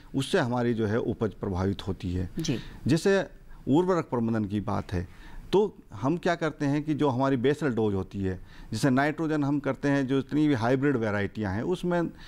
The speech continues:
Speaker 1: लगभग एक सौ पचास किलोग्राम नाइट्रोजन और साठ सत्तर किलोग्राम फास्फोरस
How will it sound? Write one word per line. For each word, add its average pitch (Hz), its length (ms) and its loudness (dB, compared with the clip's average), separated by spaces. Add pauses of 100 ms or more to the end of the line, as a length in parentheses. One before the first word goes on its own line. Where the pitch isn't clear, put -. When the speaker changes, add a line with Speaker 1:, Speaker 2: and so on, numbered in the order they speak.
(240)
Speaker 1:
लगभग 160 520 2 (400)
एक 160 160 4
सौ 190 120 0
पचास 147 460 0
किलोग्राम 113 540 0 (160)
नाइट्रोजन 127 600 2 (640)
और 135 320 2
साठ 147 340 0
सत्तर 123 400 -4
किलोग्राम 113 640 2
फास्फोरस 147 640 0